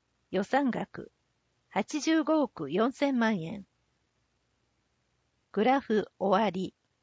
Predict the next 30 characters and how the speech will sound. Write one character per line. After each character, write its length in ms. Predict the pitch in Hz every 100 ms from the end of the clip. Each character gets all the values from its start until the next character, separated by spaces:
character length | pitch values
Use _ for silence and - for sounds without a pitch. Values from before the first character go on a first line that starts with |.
| _ _ _ _ _ -
問 220 | 233 269
い 80 | 277
合 80 | 269
わ 160 | 254
せ、 340 | - 208 202 - _ _ _
財 180 | 196 240
政 360 | 262 233 240 214
課、 320 | 180 196 - _ _ _ _ _ _ 202
電 260 | 233 262
話、 240 | 220 202 - _ _ _ _ -
零 200 | 214 302
七 280 | 311 277 190
四 280 | 180 202 226
三 380 | - 226 240 - _ _ _ _ -
七 320 | 185 214 285
四 340 | 269 247 202 - _ _ _ _
一 400 | - - - 190
一 280 | 285 - 196
一 320 | 262 _ 208 208
一、 400 | _ - 175 - _ _ _ _ -
内 260 | 202 214 262
線、 400 | - 247 202 208 _ _ _ _ _ -
二 220 | 233 269 269
七 360 | 277 214 170
四。 360 | - 190 175 165 _ _ _ _ _ _ _ _ _ _ _ _ _ _ _ _ _ _ _ -
新 320 | - 240 320
規 140 | 277 262
事 160 | 285
業 240 | 233 190 170
や 260 | - -